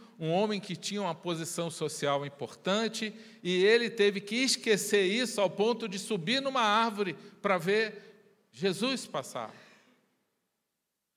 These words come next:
Ele também precisou romper com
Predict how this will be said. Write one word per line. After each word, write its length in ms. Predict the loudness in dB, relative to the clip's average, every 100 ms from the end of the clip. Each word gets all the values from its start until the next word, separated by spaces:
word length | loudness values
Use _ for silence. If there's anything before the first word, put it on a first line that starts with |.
| _ _
Ele 180 | 2 4
também 440 | 0 4 4 4
precisou 1080 | 0 -4 -4 -2 -2 4 4 4 0 -4 -14
romper 1200 | 0 4 4 2 2 4 6 6 4 -4 -16 -20 -2
com 600 | 2 4 4 2 -2